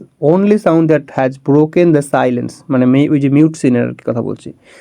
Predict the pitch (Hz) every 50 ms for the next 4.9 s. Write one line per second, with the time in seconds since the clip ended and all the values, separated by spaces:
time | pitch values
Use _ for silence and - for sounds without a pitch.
0 | - _ _ - 135 131 135 - 135 135 151 165 170 160 175 170 165 165 160 180
1 | 175 170 165 160 160 156 - 156 151 156 156 160 151 151 151 151 160 156 156 156
2 | 160 233 240 - 135 127 131 131 131 131 135 131 135 165 165 139 139 - 139 -
3 | 139 135 131 135 143 143 139 - 165 170 175 180 185 202 _ _ _ _ _ _
4 | _ _ - 139 135 131 139 147 - - - 180 170 151 127 117 110